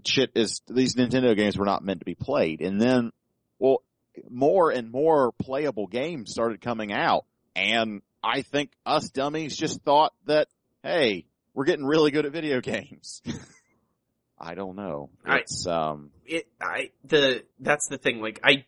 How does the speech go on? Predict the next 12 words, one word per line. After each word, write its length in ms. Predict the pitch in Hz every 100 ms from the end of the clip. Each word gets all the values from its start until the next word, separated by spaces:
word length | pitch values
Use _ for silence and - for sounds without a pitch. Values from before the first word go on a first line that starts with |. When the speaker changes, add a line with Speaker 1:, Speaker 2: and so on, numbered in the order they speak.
| _
Speaker 2:
don't 280 | 143 143 143 - -
think 240 | 233 196 -
I 200 | 139 151
would 440 | 147 143 131 120
enjoy 400 | 127 127 123 131 147
either, 320 | 147 175 175 -
like, 220 | 143 139
n-, 240 | 143 165 -
nothing 420 | 147 190 - 214
about 360 | 165 143 143 -
these 240 | 127 117
games 500 | 123 120 110 110